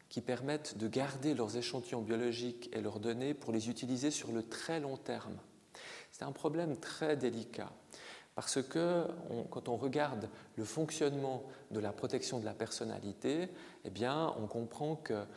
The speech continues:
euh, que ce soit pour une intervention médicale ou pour l'utilisation de votre voix, de votre sphère privée, toutes les fois où, où, où, où on vous demande votre autorisation, on le fait en vous donnant,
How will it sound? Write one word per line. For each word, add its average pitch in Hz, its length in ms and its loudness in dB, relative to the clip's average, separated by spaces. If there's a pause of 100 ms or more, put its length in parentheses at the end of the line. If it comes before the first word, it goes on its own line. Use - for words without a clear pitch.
(300)
euh, 101 320 -4 (220)
que - 80 -2
ce - 120 -2
soit 139 240 2
pour 110 140 -4
une 107 100 0
intervention 123 600 0
médicale 147 640 0
ou 110 40 2
pour 107 200 -4
l'utilisation 123 640 -2
de 107 80 2
votre 107 340 0
voix, 120 360 2
de 117 80 -2
votre - 180 -4
sphère - 280 0
privée, 120 440 0 (400)
toutes - 160 -4
les 123 80 8
fois 160 220 8
où, 113 160 4 (160)
où, 110 280 2
où, 107 240 0 (320)
où 113 120 2
on 107 40 4
vous 107 140 -2
demande 139 340 6
votre 110 340 2
autorisation, 127 800 0 (280)
on 117 100 0
le 117 220 6
fait 151 340 2 (500)
en 110 120 -2
vous 104 180 -2
donnant, 131 420 0